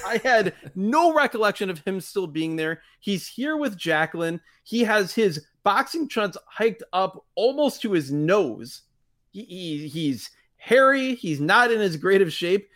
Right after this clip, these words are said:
Speaker 2: This is a far cry from Johnny B. Bad at Wrestle War ninety-two, or in that, uh, i-, in that boxing match with Scotty Flamingo at the Clash of the Champions.
Speaker 1: No, this is marvelous,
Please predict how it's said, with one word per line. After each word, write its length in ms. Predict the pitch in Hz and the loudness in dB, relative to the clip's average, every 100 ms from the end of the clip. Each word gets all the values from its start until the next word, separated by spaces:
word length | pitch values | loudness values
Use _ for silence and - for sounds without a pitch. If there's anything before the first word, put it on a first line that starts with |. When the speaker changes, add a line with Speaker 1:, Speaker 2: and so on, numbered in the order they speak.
| _ | _
Speaker 2:
This 160 | 214 220 | -4 0
is 100 | 233 | 4
a 120 | 190 | 4
far 480 | 156 - 202 226 208 | 2 0 4 4 4
cry 400 | - 185 180 180 | 4 4 6 4
from 280 | 165 139 - | 0 -2 -6
Johnny 460 | 117 123 160 190 175 | -8 0 2 2 -2
B. 160 | 175 | -4
Bad 280 | 151 156 147 | 0 2 4
at 120 | 131 | 2
Wrestle 320 | 131 147 165 147 | 0 -2 -2 -2
War 180 | 147 | -2
ninety-two, 680 | 143 139 131 120 160 139 123 - _ _ | -2 -4 -6 -6 -4 -2 -4 -8 _ _
or 320 | 127 131 135 | -2 2 2
in 160 | 135 139 | 2 2
that, 340 | 143 135 - | 2 0 -2
uh, 500 | 139 127 123 117 113 - _ _ - | -2 0 0 -2 -4 -12 _ _ -18
i-, 80 | - | -4
in 140 | 151 151 | -2 0
that 300 | 143 117 - | -2 -6 -2
boxing 460 | 156 165 - 156 | 0 0 0 0
match 260 | 139 139 - | 2 0 -4
with 100 | 135 | -10
Scotty 360 | - 147 143 143 | -4 -2 0 -2
Flamingo 500 | 135 131 143 127 117 | -6 -4 -2 -2 -4
at 80 | |
the 80 | 117 | -6
Clash 320 | - 131 127 | -4 -4 -4
of 60 | 113 | -8
the 60 | 104 | -8
Champions. 640 | 135 123 - 78 80 - | -8 -8 -10 -18 -20 -14
Speaker 1:
No, 160 | 98 87 | -12 -10
this 200 | 101 - | -10 -10
is 180 | 101 85 | -10 -12
marvelous, 1000 | 90 95 110 139 120 101 73 - - | -12 -6 -2 -2 -2 -6 -8 -12 -14